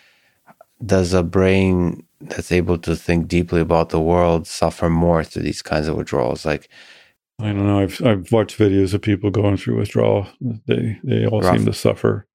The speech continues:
Speaker 2: unbelievably. And, you know, I or it goes out to everybody. And, and there's some funny math about this. Some doctor said, as best he can tell,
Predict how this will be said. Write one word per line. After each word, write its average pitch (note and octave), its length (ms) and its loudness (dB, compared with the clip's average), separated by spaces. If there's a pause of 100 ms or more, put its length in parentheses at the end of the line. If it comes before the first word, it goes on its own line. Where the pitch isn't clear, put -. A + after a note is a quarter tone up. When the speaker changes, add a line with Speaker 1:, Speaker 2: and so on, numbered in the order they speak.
(640)
Speaker 2:
unbelievably. G2 680 2 (1500)
And, G2 340 -4 (240)
you A2+ 80 -10
know, G2+ 300 -10 (220)
I G#2+ 240 -12 (340)
or G#2+ 60 -6
it G#2 80 -8
goes G#2+ 200 -6
out G#2+ 140 -6
to - 80 -14
everybody. G2+ 560 -8 (680)
And, D3 140 4
and F3 120 6
there's D3 140 4
some D#3+ 200 2
funny C#3 280 4
math A2 280 2
about G2 240 -2
this. - 320 -8
Some A#2+ 200 0
doctor A2 300 0
said, G#2+ 240 2
as F#2 100 -6
best A2+ 240 0
he A2+ 80 2
can G2+ 160 -8
tell, G2+ 460 -2